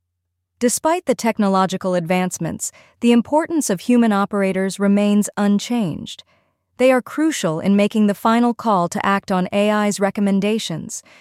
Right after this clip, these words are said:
ensuring a balanced approach between automation and human judgment. The U S military currently boasts over eight hundred A I projects,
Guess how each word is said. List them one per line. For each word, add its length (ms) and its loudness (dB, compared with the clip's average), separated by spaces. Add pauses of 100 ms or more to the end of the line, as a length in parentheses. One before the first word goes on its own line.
(160)
ensuring 420 4
a 60 4
balanced 520 2
approach 440 -4
between 400 0
automation 760 2
and 220 0
human 340 2
judgment. 640 -4 (1120)
The 100 2
U 160 6
S 140 2
military 500 2
currently 400 -2
boasts 420 -2
over 280 0
eight 180 -2
hundred 320 -2
A 160 -2
I 140 0
projects, 640 -8